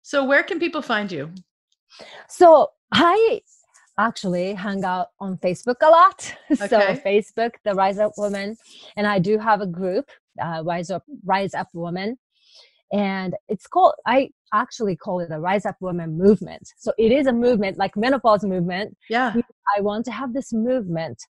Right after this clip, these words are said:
Speaker 2: to women collectively come together and rise up together. So that's our
Speaker 1: That's great.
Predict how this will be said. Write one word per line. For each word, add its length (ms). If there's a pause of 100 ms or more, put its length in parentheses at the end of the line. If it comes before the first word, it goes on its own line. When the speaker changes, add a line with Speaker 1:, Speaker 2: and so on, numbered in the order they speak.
(180)
Speaker 2:
to 360 (320)
women 420
collectively 640
come 400
together 580
and 200
rise 240
up 160
together. 440 (720)
So 220
that's 240
our 360 (180)
Speaker 1:
That's 240
great. 460